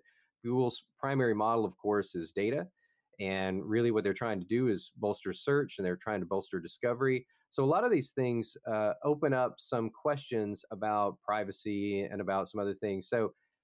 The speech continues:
when we're talking about these network ideals, it's good to keep in mind where Google's coming from in terms of their monetization and their model. Uh, one of the things that I thought was interesting was that they didn't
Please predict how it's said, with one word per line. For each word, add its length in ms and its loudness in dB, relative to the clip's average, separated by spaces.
when 100 4
we're 80 4
talking 300 0
about 200 0
these 160 -6
network 460 2
ideals, 800 0
it's 200 -6
good 180 2
to 80 -8
keep 240 -4
in 100 0
mind 460 0
where 180 2
Google's 540 -2
coming 260 0
from 480 -2
in 180 -6
terms 320 -4
of 140 -6
their 160 2
monetization 720 -2
and 160 -4
their 140 -2
model. 500 -2
Uh, 260 0
one 220 0
of 80 4
the 60 2
things 260 0
that 100 0
I 80 0
thought 240 0
was 140 -2
interesting 460 -2
was 120 -4
that 160 0
they 160 -2
didn't 540 0